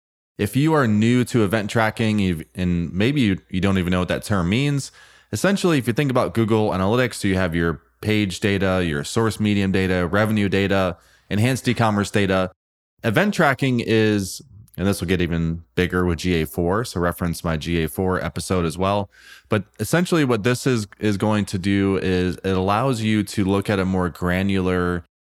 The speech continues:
gives you a more granular view into customer interaction across your site. So what navigation items are they clicking on? Are they clicking on your hero banner?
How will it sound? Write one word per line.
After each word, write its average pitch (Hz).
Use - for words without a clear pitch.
gives 156
you 139
a -
more 98
granular 90
view 90
into 90
customer 95
interaction 85
across 80
your 82
site. 73
So 82
what 85
navigation 104
items 87
are 85
they 78
clicking 82
on? 78
Are 78
they 87
clicking 107
on 104
your 107
hero 147
banner? 78